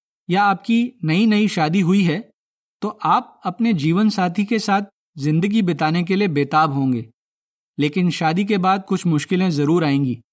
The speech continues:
आपको कुछ बड़े-बड़े फैसले भी लेने पड़ेंगे।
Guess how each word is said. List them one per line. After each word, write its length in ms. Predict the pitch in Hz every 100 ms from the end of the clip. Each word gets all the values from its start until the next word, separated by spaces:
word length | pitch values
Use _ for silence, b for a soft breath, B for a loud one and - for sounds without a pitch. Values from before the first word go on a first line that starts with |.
| _ _ _ _ _ _ _ -
आपको 300 | 165 208 285
कुछ 260 | - 262 170
बड़े-बड़े 480 | 151 190 196 196
फैसले 500 | 202 190 165 - 208
भी 160 | 190 202
लेने 260 | 196 156 147
पड़ेंगे। 460 | 139 127 117 107